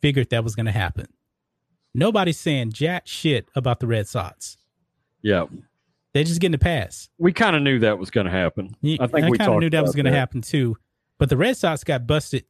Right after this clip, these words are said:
Speaker 1: twice for cheating. Twice. Twenty, twenty, uh, seventeen,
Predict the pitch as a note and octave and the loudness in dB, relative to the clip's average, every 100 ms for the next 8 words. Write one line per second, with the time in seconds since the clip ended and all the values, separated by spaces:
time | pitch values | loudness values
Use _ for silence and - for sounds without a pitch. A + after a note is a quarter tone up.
0 | - - F#3 A#3+ F#3+ - B2+ - A#2 - | -4 0 2 0 -2 -2 -4 -2 -4 -6
1 | G2 - _ _ _ _ - - C4+ C#4 | -16 -20 _ _ _ _ -8 0 2 2
2 | G#2 - - _ _ _ _ _ _ _ | -4 -14 -20 _ _ _ _ _ _ _
3 | _ _ _ _ _ - G#3 G#3+ G3+ F3 | _ _ _ _ _ 0 2 2 0 -4
4 | - _ - - F#3+ F#3 F3 D#3+ D#3 D3 | -10 _ -8 -2 0 2 2 0 0 0
5 | D3 C3+ - F#3 F3 G3 G3+ A3 | -2 -2 0 0 0 -2 -2 -4